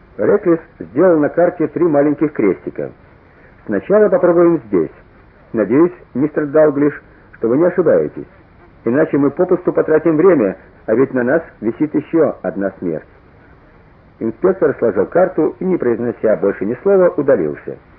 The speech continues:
После ужина появились гости. Селия Келтроп,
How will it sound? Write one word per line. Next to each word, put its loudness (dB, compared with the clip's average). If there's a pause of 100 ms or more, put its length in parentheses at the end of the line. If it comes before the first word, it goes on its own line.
(1160)
После 2
ужина 2
появились 2
гости. -4 (640)
Селия 2
Келтроп, 2